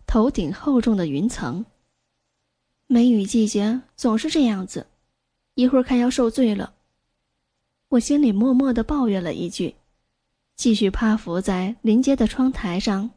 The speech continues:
看外面的街景。虽已入夜，但街上人们的生活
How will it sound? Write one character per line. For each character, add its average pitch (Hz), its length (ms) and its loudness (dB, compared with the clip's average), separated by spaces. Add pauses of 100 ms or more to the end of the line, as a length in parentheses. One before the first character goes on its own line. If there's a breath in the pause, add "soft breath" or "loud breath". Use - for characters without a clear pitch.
看 220 220 0
外 226 140 2
面 196 160 -2
的 170 100 -4
街 214 220 0
景。 160 360 -8 (1200)
虽 - 240 0
已 233 100 4
入 202 260 2
夜， 202 340 0 (140)
但 240 160 2
街 277 180 0
上 240 160 0
人 175 160 -2
们 240 100 0
的 220 80 2
生 240 300 -2
活 185 300 -4